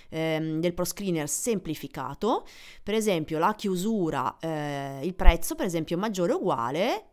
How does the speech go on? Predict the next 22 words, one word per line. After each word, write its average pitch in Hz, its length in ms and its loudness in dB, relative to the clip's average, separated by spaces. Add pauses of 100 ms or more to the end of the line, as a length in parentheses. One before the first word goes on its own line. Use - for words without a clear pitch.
(120)
barra 170 220 0
in 277 100 -2
corso 156 420 -4
maggiore 208 280 -2
o 247 40 -2
uguale 175 360 0
per - 100 -8
esempio 180 680 -2
al 156 640 2
periodo, 156 1120 2
non 139 100 -8
so, 160 120 -8
due 185 140 0
periodi 170 320 4
fa. - 240 -6 (200)
Quindi 160 200 -4
a - 20 -4
seconda 175 360 -2
di 151 100 -2
come 165 140 -2
avrete 170 260 -2
impostato 151 760 -2